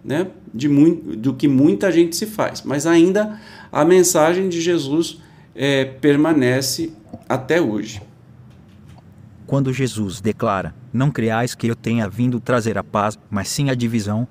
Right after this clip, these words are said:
Speaker 2: seu pensamento era este, "Não creais que a minha doutrina se estabeleça pacificamente,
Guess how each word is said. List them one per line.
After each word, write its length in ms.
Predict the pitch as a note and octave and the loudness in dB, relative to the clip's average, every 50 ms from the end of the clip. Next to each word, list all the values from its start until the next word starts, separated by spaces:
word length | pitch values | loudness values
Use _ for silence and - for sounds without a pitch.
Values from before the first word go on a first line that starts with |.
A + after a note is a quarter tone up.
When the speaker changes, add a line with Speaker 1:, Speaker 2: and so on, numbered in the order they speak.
| _ _ - | _ _ -18
Speaker 2:
seu 200 | - - C3 A2+ | -8 -6 -6 -2
pensamento 680 | - C3+ B2+ - - - D3 B2+ A#2 A2 A#2+ A#2+ C3 | 0 -2 -2 -2 -2 -2 0 0 2 0 0 0 0
era 120 | A#2+ A2 A#2+ | -2 0 -2
este, 360 | A#2+ A#2 - - - C3 - - _ _ - | -4 -4 -8 -8 -8 -8 -10 -12 _ _ -2
"Não 180 | A#2+ C3 D3 | 0 2 2
creais 460 | D3+ - B2+ B2 G#2+ F#2+ F#2+ G2+ - | 0 0 -2 -2 -2 -2 -4 -4 -6
que 140 | - - B2+ | -6 -2 -2
a 60 | B2 A#2 | 0 2
minha 340 | A#2 A#2+ C3+ B2 A#2+ A2 G2+ | 2 2 2 2 0 0 0
doutrina 480 | G#2+ A#2 A#2+ - - A#2+ A#2+ B2 B2+ | -2 -4 -4 -4 -4 -4 -2 -2 -2
se 160 | A#2 - - | -2 -4 -6
estabeleça 680 | A2+ - - A2 G#2+ A2 G2+ F#2+ F2+ F2+ F2+ - G#2 F2 | -6 -4 -4 -2 -2 0 -2 0 -2 -2 -2 -4 -6 -6
pacificamente, 960 | - F2+ - - G2+ - D3 - A2+ A2 G2 F#2 F#2 G2 G2+ - A2 A2+ | -6 -8 -8 -10 -10 -10 -8 -6 -4 -4 -2 -2 -4 -6 -6 -8 -12 -16